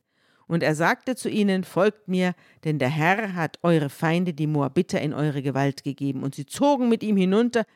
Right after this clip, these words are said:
besetzten die Jordanübergänge nach Moab und ließen niemanden mehr hinüber. Damals erschlugen sie von Moab etwa zehntausend Mann,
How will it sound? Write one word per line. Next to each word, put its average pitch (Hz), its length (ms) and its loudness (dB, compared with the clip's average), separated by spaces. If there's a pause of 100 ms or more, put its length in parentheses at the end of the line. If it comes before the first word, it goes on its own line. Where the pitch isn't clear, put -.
besetzten 226 640 0
die 185 120 -2
Jordanübergänge 175 1000 2
nach 147 220 -2
Moab 208 480 0 (320)
und 196 160 4
ließen 240 400 6
niemanden 254 480 4
mehr 190 140 4
hinüber. 185 440 4 (380)
Damals 226 560 2
erschlugen 202 580 2
sie 180 180 -2
von 165 260 0
Moab 196 460 2 (280)
etwa 170 340 0
zehntausend 180 760 0
Mann, 147 280 0